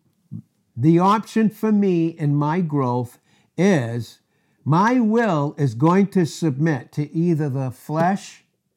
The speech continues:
or to Christ by the power of the Holy Spirit. To function in the flesh is to function under the power of evil. Listen, the power of evil is a lie.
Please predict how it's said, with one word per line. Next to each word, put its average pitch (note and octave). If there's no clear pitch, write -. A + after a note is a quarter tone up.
or F#3
to -
Christ D3
by C3+
the C3+
power E3+
of D#3+
the D3+
Holy D3
Spirit. A#2
To D3
function G#3+
in F#3+
the F3+
flesh A#3+
is F#3+
to G#3+
function A3+
under G3
the E3
power A3
of F#3+
evil. D3+
Listen, E3+
the F3+
power B3+
of F3
evil F3
is B2
a C3
lie. A2+